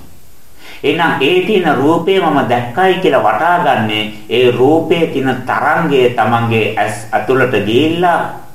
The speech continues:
ඒ චක්කුව ඇතුළේ තියෙන ප්‍රසාදයත් එක්ක මිශ්‍ර වෙලා මේ ආවල් රූපේ දැක්කේ කියලා ඒක තුලින් ප්‍රත්‍යක්ෂ වෙලා විඥානයේ විසින් ඒක තාවුරු කරලා පස්සේ දැනගන්නේ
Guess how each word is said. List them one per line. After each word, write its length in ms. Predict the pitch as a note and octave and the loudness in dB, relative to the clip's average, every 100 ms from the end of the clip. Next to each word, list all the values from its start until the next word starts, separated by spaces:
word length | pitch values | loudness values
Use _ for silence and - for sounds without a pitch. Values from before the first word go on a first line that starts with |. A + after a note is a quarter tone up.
| - - - | -18 -18 -6
ඒ 240 | C3 C#3+ | -2 0
චක්කුව 400 | A#2+ B2 - D3+ | 0 -2 0 0
ඇතුළේ 320 | C#3+ - C3+ C3+ | 0 2 0 0
තියෙන 240 | A#2+ A#2 | -2 -2
ප්‍රසාදයත් 720 | - A#2 B2 B2 B2+ B2 - | -4 -2 0 0 2 0 0
එක්ක 140 | A2+ G#2+ | -2 -2
මිශ්‍ර 420 | F#2 G2 - C3+ D3+ | -4 -6 -2 0 0
වෙලා 640 | E3+ F3 D3 - - - - - - - - - - | 2 2 2 0 -6 -14 -16 -18 -16 -18 -18 -18 -12
මේ 540 | F#2+ A#2+ C#3 D#3+ C3 | -6 0 2 2 0
ආවල් 520 | - A2+ C#3+ D#3+ D3+ A#2+ | 0 2 2 4 2 4
රූපේ 480 | C#3 D3 D3+ C3+ | 2 2 2 2
දැක්කේ 640 | A2+ A2 A2 C3 B2+ A#2 A2+ | 2 0 -2 2 4 4 2
කියලා 420 | B2+ D#3 E3 D3+ - - - | 0 2 2 2 0 -6 -10
ඒක 240 | - C#3+ C#3 | 0 2 2
තුලින් 300 | - C3+ B2 A2 | 2 2 2 0
ප්‍රත්‍යක්ෂ 580 | A2+ G#2+ - A#2 A2+ A#2+ | -2 -2 0 0 2 0
වෙලා 500 | A#2+ D3 D#3 B2+ G#2+ | 0 2 2 2 0
විඥානයේ 640 | A#2+ B2+ B2 A#2+ A#2 G#2+ | -2 0 2 2 0 -2
විසින් 400 | G#2 A2 A2 G#2 | -4 -4 -4 -2
ඒක 160 | F#2+ - | -2 -4
තාවුරු 480 | - F2+ F#2 G2+ G#2 | -4 0 2 2 0
කරලා 760 | G2+ A#2 D3+ D#3+ C#3 - - - - - - - | -2 -2 0 2 0 -2 -6 -16 -18 -18 -18 -8
පස්සේ 460 | - A2 - C3+ B2 | -2 -2 0 0 2
දැනගන්නේ 640 | G#2+ G#2 F#2+ G2 F#2+ F2+ | 2 0 0 -2 -2 -6